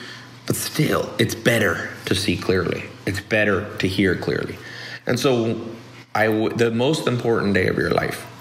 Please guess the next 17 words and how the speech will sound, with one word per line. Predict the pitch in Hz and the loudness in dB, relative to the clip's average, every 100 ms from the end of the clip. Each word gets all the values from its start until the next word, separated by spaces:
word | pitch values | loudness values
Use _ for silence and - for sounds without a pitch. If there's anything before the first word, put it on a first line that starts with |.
| - - - | -20 -6 -2
is | 90 - - - - | 0 0 -4 -6 -2
when | 98 95 - - - - | 2 2 0 -4 -8 -2
you | 98 95 - - - - - - - - - - - - - | 4 4 4 0 -10 -16 -20 -20 -20 -20 -20 -20 -20 -6 -2
actually | 104 104 - 113 107 - | 0 0 0 2 2 2
embrace | 101 95 92 85 95 98 - - - - - - - | 2 2 2 2 2 0 -2 -6 -10 -14 -18 -14 -6
this | 92 110 156 - - - - | 0 0 0 -4 -10 -6 0
and | 101 95 | 2 4
go, | 95 95 92 92 - - - - - - - - - | 2 4 2 0 -8 -16 -18 -20 -20 -20 -20 -16 -6
"Yeah, | 101 104 87 - - - - - - - - - - - - - - - | -2 2 0 -2 -8 -14 -18 -20 -20 -20 -20 -20 -20 -20 -20 -20 -20 -4
people | 117 120 127 120 | 0 2 2 2
who | |
told | 135 123 127 | 2 2 4
me | 127 123 135 - - | 2 2 -2 -8 -2
they | 117 | 0
didn't | 95 101 101 | 4 4 4
like | 95 82 - | 4 2 0
me. | 78 85 | -2 -4